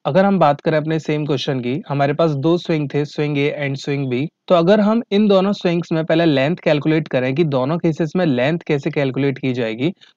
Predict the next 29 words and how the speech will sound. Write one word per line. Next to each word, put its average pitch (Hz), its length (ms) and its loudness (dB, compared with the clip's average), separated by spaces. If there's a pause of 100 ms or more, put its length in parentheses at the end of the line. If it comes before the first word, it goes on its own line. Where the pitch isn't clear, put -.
जो 170 120 4
फर्स्ट 190 400 2
स्विंग 190 320 2
है 147 260 4
उसमें 185 260 -2
ये 190 80 4
पर्सन 160 380 0
बैठा 127 240 2
हुआ 156 260 4
है, 147 200 2 (320)
तो 180 80 2
हम 196 200 4
इसकी 202 220 0
लेंथ 170 320 4
कैलकुलेट 160 420 2
करेंगे 135 360 0
from 156 360 0
its - 220 -8
center 143 340 2
of 123 220 0
mass। 107 380 -8 (220)
बिल्कुल 156 300 6
सेम 196 280 4
स्विंग 180 380 0
B 160 140 4
में 190 200 2
भी 196 100 2
हम 190 180 2
लेंथ 165 220 4